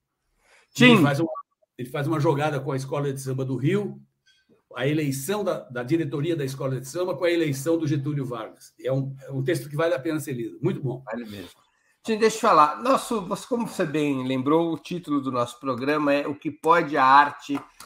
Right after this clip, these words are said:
Speaker 1: contra a barbárie. O que que diz a sua experiência? O que pode a arte contra a barbárie?
Speaker 2: Bom, Breno, é,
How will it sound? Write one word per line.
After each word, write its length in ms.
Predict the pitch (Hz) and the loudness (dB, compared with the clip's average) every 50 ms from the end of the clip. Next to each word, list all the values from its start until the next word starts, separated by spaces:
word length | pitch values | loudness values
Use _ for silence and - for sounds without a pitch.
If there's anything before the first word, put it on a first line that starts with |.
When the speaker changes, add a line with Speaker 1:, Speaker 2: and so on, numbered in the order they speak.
| - _ _ | -20 _ _
Speaker 1:
contra 380 | - 143 143 139 139 139 135 131 | 0 0 0 0 0 0 -2 0
a 40 | |
barbárie. 640 | 120 131 123 117 107 107 104 113 107 104 104 107 - _ _ _ _ _ _ _ _ | 2 2 0 0 -2 -4 -4 -4 -4 -4 -6 -8 -12 _ _ _ _ _ _ _ _
O 120 | 214 185 | -8 -4
que 180 | - 262 370 - | 0 0 0 2
que 180 | - 294 311 | 4 4 4
diz 300 | 214 160 175 240 240 220 | 4 4 4 4 6 6
a 60 | 226 214 | 6 4
sua 180 | - - 233 | 4 2 0
experiência? 840 | 214 165 - - 214 196 180 170 165 156 139 131 131 - - - - - | 0 -2 0 2 2 2 4 4 2 2 0 -2 -6 -10 -14 -16 -14 -14
O 80 | 196 | -16
que 160 | - - 302 285 | -4 -2 -2 -2
pode 480 | - - 170 175 170 165 156 135 143 | -2 4 6 6 6 6 4 2 0
a 60 | 131 | 2
arte 340 | 127 131 135 131 - - 123 | 2 2 0 0 -4 -8 -12
contra 280 | - - 120 113 117 117 | -12 -10 -10 -8 -8 -6
a 20 | |
barbárie? 520 | 113 113 110 113 107 110 104 101 95 92 - _ _ _ _ _ _ _ _ _ _ _ _ _ _ _ _ _ _ _ _ _ _ _ _ _ _ _ _ _ _ _ _ _ _ _ _ _ - | -6 -6 -6 -6 -8 -8 -10 -10 -12 -16 -20 _ _ _ _ _ _ _ _ _ _ _ _ _ _ _ _ _ _ _ _ _ _ _ _ _ _ _ _ _ _ _ _ _ _ _ _ _ 0
Speaker 2:
Bom, 180 | - 190 156 | 2 2 4
Breno, 420 | 135 131 135 123 104 101 - - - - - - _ _ _ | 4 4 4 2 0 -2 -6 -12 -16 -20 -20 -20 _ _ _
é, 640 | 123 127 131 131 131 127 123 120 120 117 113 - | -4 -2 0 0 0 0 -2 -4 -4 -6 -8 -10